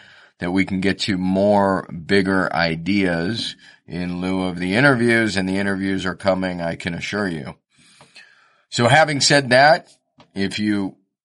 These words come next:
don't somehow know what this is about, it is, the big idea here is about, of course, there's duality here, but, but it's about resistance.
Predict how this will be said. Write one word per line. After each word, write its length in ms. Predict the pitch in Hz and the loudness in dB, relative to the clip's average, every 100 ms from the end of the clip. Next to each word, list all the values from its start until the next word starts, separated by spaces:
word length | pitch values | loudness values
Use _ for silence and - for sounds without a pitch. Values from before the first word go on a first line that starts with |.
| _ - | _ -8
don't 340 | 107 107 104 - | -2 -2 -2 -2
somehow 640 | - 113 110 104 110 110 | 0 2 2 2 2 2
know 320 | 101 101 113 | 0 -2 -2
what 200 | 113 107 | -2 -4
this 240 | - 107 - | -4 -4 -4
is 180 | 101 98 | -4 -4
about, 800 | 85 90 82 92 165 - - - _ _ _ _ _ _ _ _ _ _ | 2 2 4 2 0 -6 -14 -14 _ _ _ _ _ _ _ _ _ _
it 340 | - 101 104 - | -8 -4 -4 -4
is, 600 | 95 95 95 95 95 - - _ _ _ _ _ _ _ _ _ | -4 0 2 2 0 -4 -10 _ _ _ _ _ _ _ _ _
the 100 | 90 78 - | -8 -8 0
big 240 | 104 110 | 2 4
idea 540 | 110 107 92 101 101 92 | 4 2 0 0 2 0
here 400 | 98 95 92 90 | 0 0 0 -2
is 480 | 90 90 90 90 - | -4 -2 -2 -4 -6
about, 600 | 90 85 90 90 90 - _ - | -8 -2 0 2 0 -4 _ -20
of 960 | _ _ _ _ _ _ _ _ _ | _ _ _ _ _ _ _ _ _
course, 300 | - 90 - | -8 -6 -4
there's 180 | 87 82 | -4 -6
duality 680 | - 90 87 92 90 82 82 | -8 0 4 4 2 -4 -4
here, 220 | 87 82 | -4 -4
but, 380 | 90 87 - - | -4 -6 -8 -4
but 120 | 85 | -4
it's 180 | 85 87 | -2 -2
about 340 | 82 87 85 | 0 0 -2
resistance. 1500 | 78 82 87 90 82 76 78 82 98 - - 71 58 - - | -6 -4 -2 -2 -2 -6 -6 0 2 2 -2 -8 -6 -8 -8